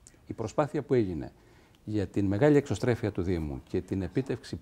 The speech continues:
πολύ μεγάλων στόχων από τον Δήμο, ούτως ώστε να βγούμε από το στενό καβούκι μας, έχει πάρει το δρόμο τους και νομίζω ότι είμαστε σε θέση να πούμε σήμερα ότι ναι,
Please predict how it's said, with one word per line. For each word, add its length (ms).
πολύ 260
μεγάλων 440
στόχων 640
από 440
τον 240
Δήμο, 300
ούτως 260
ώστε 220
να 120
βγούμε 280
από 140
το 120
στενό 300
καβούκι 380
μας, 240
έχει 160
πάρει 180
το 80
δρόμο 280
τους 200
και 140
νομίζω 400
ότι 280
είμαστε 680
σε 160
θέση 340
να 120
πούμε 220
σήμερα 300
ότι 140
ναι, 200